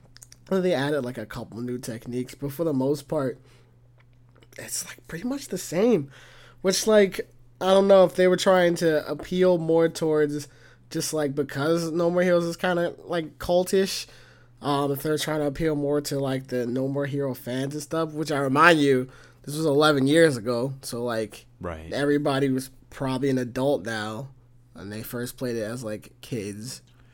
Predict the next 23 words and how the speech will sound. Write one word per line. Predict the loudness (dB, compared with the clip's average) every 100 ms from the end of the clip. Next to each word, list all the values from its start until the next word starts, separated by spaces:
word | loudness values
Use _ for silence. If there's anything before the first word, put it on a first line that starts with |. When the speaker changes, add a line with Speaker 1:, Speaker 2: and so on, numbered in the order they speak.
| -8
Speaker 2:
Is | -4 0
the | 0
combat | 2 2 4 4 2 2
different, | 2 4 2
or | 2
is | 0
it | -4
the | -6
same | -4 -2 -2 -2 -8
as | -10
the | -8
other | -8 -10
two | -10 -10
games? | -8 -10 -12 -16 -20 -20 _
Speaker 1:
Um, | 6 8 10 8 6 8 8
a | 8 6 2 -8 -12 -2 2
lot | 4 6 6
of | 4
the |
combat | 2 0 0 0
is | -2
the | -4
same. | -8 -6 -2 -2 -2 -6